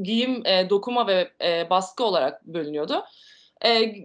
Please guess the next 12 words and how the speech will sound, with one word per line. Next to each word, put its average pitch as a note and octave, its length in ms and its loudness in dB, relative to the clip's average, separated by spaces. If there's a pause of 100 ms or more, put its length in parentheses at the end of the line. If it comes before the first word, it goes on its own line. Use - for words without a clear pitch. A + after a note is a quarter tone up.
(200)
baskı C4+ 340 -2
tasarımını E3+ 380 -2
seçmek D#3 320 -4
istedim. E3+ 320 -6
Biraz F3+ 220 4
daha F#3+ 140 2
teknik G3+ 300 -6
bir F#3+ 100 -8
bilgim F#3 280 -4
olsun, D#3 460 -2
e, D3 640 0 (300)
diyerek. E3 420 2